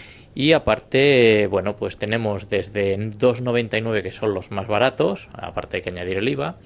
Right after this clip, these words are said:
hasta veintinueve euros al mes, ¿no? Pero estos servidores, tanto si son pequeños como grandes, eh, pueden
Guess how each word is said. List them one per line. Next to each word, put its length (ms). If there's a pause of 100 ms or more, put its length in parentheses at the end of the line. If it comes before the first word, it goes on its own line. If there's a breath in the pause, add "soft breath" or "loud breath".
(460 loud breath)
hasta 1300
veintinueve 600
euros 320
al 120
mes, 240
¿no? 200 (680 loud breath)
Pero 380
estos 300
servidores, 760
tanto 260
si 140
son 160
pequeños 400
como 200
grandes, 520
eh, 720 (120)
pueden 320